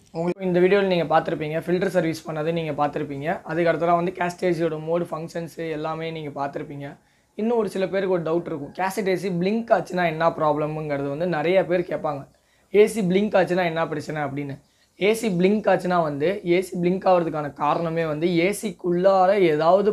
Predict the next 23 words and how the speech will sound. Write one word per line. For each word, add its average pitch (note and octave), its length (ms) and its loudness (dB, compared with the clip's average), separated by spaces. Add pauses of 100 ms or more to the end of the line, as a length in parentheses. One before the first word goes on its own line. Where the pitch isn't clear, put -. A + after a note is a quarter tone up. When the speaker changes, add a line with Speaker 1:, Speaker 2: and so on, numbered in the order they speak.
Speaker 2:
பிரச்சனை G3 360 0
இருந்தா E3 280 2
மட்டும்தான் D#3 400 0
display D3+ 400 0
வந்து D#3+ 240 0
blink E3 320 -2
ஆகும். C#3 180 -4 (380)
அப்போ D#3+ 280 0
வந்து F#3 220 0
நீங்க F3+ 240 0
உடனே F3 300 0
ஒரு F3+ 160 0
டெக்னீஷியனை F3+ 540 -2
கூப்பிட்டு E3+ 240 -4 (100)
பார்க்கறது D3+ 400 0
ரொம்ப D#3+ 160 2 (100)
பெஸ்ட்டாக D3 340 -4
இருக்கும். C#3 220 -10 (380)
அந்த F3+ 240 0
blink A3 300 2
ஆச்சுன்னா G3+ 340 2
வந்து E3+ 180 2 (240)
error A3+ 320 6